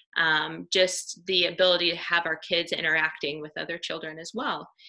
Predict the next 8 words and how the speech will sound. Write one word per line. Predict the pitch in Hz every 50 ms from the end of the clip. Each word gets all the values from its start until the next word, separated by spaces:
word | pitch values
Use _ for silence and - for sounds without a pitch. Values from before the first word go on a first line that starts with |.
| - - - _ _ _ - -
Um, | 175 170 165 160 156 156 156 156 165 170 175 _ _ _ _ _ -
so, | - - - 220 202 202 196 196 196 - - - _ _ _ _ _ _ _ _ _ _ _ _ _ -
and | - 214 226 220 220 220 220 - - -
those | - 208 202 220 220
of | 233 214
us | 226 220 220 -
that | - 180
have | 185 - 190 180 185 185